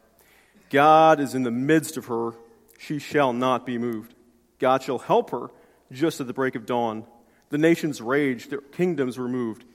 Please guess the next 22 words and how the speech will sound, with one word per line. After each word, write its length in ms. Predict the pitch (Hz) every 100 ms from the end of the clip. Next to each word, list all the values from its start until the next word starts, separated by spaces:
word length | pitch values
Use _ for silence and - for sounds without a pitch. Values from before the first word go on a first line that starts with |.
| _ _
He 140 | - -
uttered 280 | 170 180 135
his 180 | 139 117
voice. 520 | 139 131 113 - - _ _ _ _
The 120 | 143
earth 220 | 160 143 143
melted. 500 | 147 139 - 110 - _ _ _ _ _ _ _ _ -
The 80 | 117
Lord 240 | 123 139
of 80 | 123
hosts 420 | - 135 110 - -
is 260 | 120 107 -
with 360 | 113 135 -
us. 340 | - - - - _ _ _ _ _ _ -
The 100 | 120
God 360 | 127 127 139
of 120 | 131 110
Jacob 440 | 127 127 117 -
is 300 | 151 135 117
our 240 | 117 110 107
refuge. 560 | 110 107 117 107 - _ _ _ _ _ -
Come, 440 | 165 175 135 110